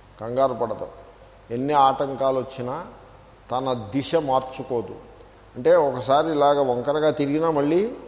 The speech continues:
ఒరిజినల్ డైరెక్షన్కి వచ్చేస్తుంది. ఒరిజినల్ డైరెక్షన్ ఏమిటి? సముద్రంలో కలవటం. ఎ-, సముద్రంలో కలుస్తుంది, అది దాని ఒరిజినల్ డైరెక్షన్, అది ఫిక్స్ అయి ఉంది.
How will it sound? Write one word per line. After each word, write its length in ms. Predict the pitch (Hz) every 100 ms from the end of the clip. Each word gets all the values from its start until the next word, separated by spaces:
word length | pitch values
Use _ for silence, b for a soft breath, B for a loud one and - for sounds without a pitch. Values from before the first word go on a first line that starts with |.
| -
ఒరిజినల్ 420 | 120 143 156 156
డైరెక్షన్కి 520 | 143 139 139 - 139 120
వచ్చేస్తుంది. 520 | - 120 - 101 95
ఒరిజినల్ 440 | 120 156 185 185
డైరెక్షన్ 440 | 170 170 170 175 170
ఏమిటి? 360 | 165 160 170
సముద్రంలో 540 | 151 151 160 156 151 143
కలవటం. 400 | 117 107 95 92 - - - - - - - - - - - - - -
ఎ-, 480 | - - - -
సముద్రంలో 600 | 110 120 147 151 170 175
కలుస్తుంది, 520 | 170 160 156 - 135 95
అది 280 | 107 160
దాని 180 | 175 160
ఒరిజినల్ 480 | 139 135 156 170 160
డైరెక్షన్, 440 | 139 139 139 - 113 -
అది 140 | 147
ఫిక్స్ 300 | 131 156 -
అయి 120 | 190
ఉంది. 220 | 151 120